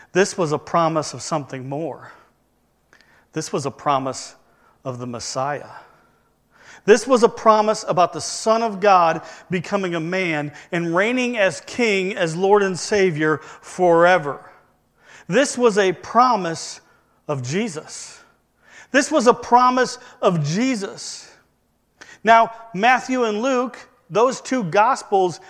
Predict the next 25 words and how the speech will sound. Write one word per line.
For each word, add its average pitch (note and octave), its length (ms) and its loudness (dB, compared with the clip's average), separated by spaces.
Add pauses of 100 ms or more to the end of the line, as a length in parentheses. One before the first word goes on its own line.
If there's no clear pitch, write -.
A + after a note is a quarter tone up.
(240)
tell B3 320 4
us, F#3+ 240 0
give A3+ 220 -2
us A#3 200 -2
the F#3 140 0
lineage F#3+ 580 -2
of D3+ 140 -4
Jesus. D3+ 760 -8 (600)
They F#3 120 2
give G#3+ 220 4
us - 240 0 (280)
the E3+ 120 -2
history D3+ 640 -6 (300)
of D3 160 -4
Jesus, C#3 580 -6
the C#3+ 140 -4
lineage. D3 600 -6 (280)
He G3+ 160 2
was E3 220 0
born G3 680 0 (640)
as G3 260 4
a B3 80 4
descendant F3 720 -4
of D#3 240 -4
David D3+ 540 -4